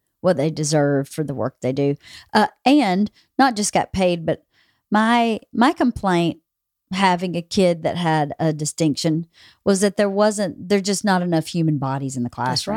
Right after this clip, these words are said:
Speaker 2: right.
Speaker 1: Not enough adults in the classroom. Luckily, this elementary school my kids went to allowed parent volunteers until a certain age, till I think, like, third grade. Um, so kindergarten through third grade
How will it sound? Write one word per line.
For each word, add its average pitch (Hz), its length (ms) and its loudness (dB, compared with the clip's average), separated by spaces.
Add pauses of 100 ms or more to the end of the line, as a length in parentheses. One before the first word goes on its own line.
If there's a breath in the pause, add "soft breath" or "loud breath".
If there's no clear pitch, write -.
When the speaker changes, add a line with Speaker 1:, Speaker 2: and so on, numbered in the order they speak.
Speaker 2:
right. 135 100 -18 (540 loud breath)
Speaker 1:
Not 185 220 4
enough 170 160 -2
adults 175 400 0
in 160 60 -6
the 156 60 -2
classroom. 143 560 -4
Luckily, 202 540 2
this 185 360 -2
elementary 180 440 0
school 170 300 -2
my 170 180 2
kids 165 260 -2
went 165 220 -2
to 160 220 0 (340)
allowed 180 600 2
parent 190 380 -2
volunteers 175 840 0
until 185 360 0
a 165 40 -4
certain 175 380 -4
age, 151 560 -4 (300)
till 190 160 2
I 175 40 0
think, 185 300 -4
like, 175 260 -2 (680)
third 196 260 2
grade. 190 480 0 (460)
Um, 175 400 2
so 185 180 0
kindergarten 196 560 0
through 180 160 -4
third 233 320 0
grade 165 420 0